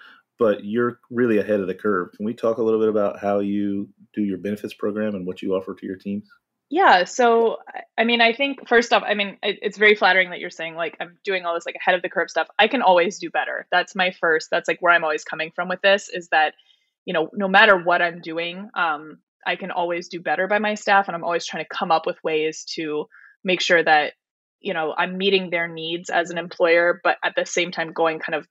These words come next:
Speaker 2: beyond just meeting their needs. Um, some of that is just making sure people aren't working more than they need to. Like, we kind of try to cap everyone out around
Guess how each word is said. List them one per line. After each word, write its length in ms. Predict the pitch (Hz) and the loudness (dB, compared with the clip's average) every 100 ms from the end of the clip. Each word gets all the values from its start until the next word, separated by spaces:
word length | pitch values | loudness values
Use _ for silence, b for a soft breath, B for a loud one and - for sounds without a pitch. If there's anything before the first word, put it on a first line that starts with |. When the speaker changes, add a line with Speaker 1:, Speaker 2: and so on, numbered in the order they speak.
| 185 | -12
Speaker 2:
beyond 280 | 185 175 165 | -2 -2 -2
just 160 | 165 180 | -8 -10
meeting 320 | 165 156 151 | -10 -10 -4
their 180 | 151 143 | -6 -4
needs. 400 | 147 143 - - - | -8 -12 -12 -6 2
Um, 320 | 175 151 185 - B B B | 4 2 -4 -18 B B B
some 160 | - 208 | 4 6
of 100 | 202 | 8
that 300 | 190 180 185 | 6 6 0
is 240 | 175 175 | -8 -10
just 180 | 180 - | -14 -10
making 300 | 180 175 180 | -8 -8 -6
sure 180 | 175 170 | -6 -6
people 240 | 185 175 | -4 -2
aren't 200 | 170 - | -4 -4
working 640 | 190 196 185 180 180 185 185 | -8 -4 -4 -4 -12 -8 2
more 280 | 185 180 180 | 6 6 4
than 140 | 175 | -2
they 120 | 160 | -4
need 220 | 175 262 262 | -4 -4 -2
to. 200 | 285 277 | 0 0
Like, 260 | 247 170 156 | 4 2 2
we 100 | 165 - | -6 -6
kind 120 | 180 | -6
of 60 | 165 | -4
try 160 | - 170 | -4 -4
to 60 | - | 2
cap 140 | 185 180 | 2 2
everyone 320 | 180 185 165 | 2 0 0
out 160 | 160 160 | 0 2
around 160 | 151 | -2